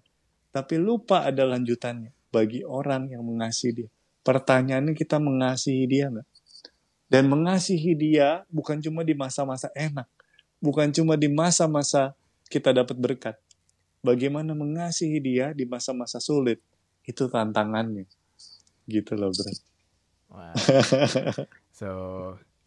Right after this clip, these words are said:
Speaker 2: kuncinya adalah mengasihi.
Speaker 1: Yes, belajar untuk mengasihi Tuhan, tetap setia, tetap berjuang, bukan dengan kekuatan kita, tapi benar-benar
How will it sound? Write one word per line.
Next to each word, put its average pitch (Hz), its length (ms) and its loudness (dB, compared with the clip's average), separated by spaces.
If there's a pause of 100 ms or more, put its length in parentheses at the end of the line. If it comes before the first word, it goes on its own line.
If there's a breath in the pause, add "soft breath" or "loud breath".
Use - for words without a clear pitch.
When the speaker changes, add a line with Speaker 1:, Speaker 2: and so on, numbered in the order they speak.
(120)
Speaker 2:
kuncinya 151 680 0
adalah 139 280 -2
mengasihi. 117 640 -8
Speaker 1:
Yes, 131 540 4
belajar 113 420 4
untuk 135 220 -8
mengasihi 113 480 -4
Tuhan, 131 640 -2
tetap 117 320 -8
setia, 131 760 -2 (100)
tetap 113 280 -10
berjuang, 127 800 -2 (320 soft breath)
bukan 131 260 -6
dengan 113 240 -2
kekuatan 117 560 -2
kita, 127 560 4
tapi 117 300 -4
benar-benar 110 500 -4